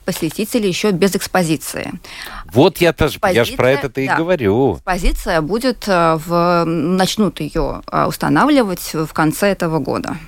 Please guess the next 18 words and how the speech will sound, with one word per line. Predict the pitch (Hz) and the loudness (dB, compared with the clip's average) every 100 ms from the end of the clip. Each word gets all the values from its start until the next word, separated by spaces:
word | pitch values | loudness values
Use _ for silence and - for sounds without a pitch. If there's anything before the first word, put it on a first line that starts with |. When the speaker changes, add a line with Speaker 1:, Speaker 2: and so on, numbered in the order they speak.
| - - | -18 -6
Speaker 2:
Ага. | 104 - - - - | -6 -8 -18 -20 -2
Ну | 123 | 2
вот | 151 | 4
я | 160 | 4
знаю | 143 135 | 4 2
о | 104 | 2
Speaker 1:
Сейчас. | |
Speaker 2:
том, | 117 104 | 0 -4
что, | - 107 - - - | 0 0 0 -16 -12
э, | 80 98 101 98 98 95 95 95 95 92 73 95 | 0 4 6 4 4 2 2 0 -2 -6 -8 -6
они | 113 | -6
постепенно, | - 110 - - 117 90 | -6 -8 -8 0 2 2
постепенно | 73 - - 101 160 147 | -4 -10 -10 -2 0 2
и | 107 | 2
не | 104 | 2
так | 107 98 | 0 -2
всё | - | -4
сразу. | 95 - 156 135 | -2 2 2 2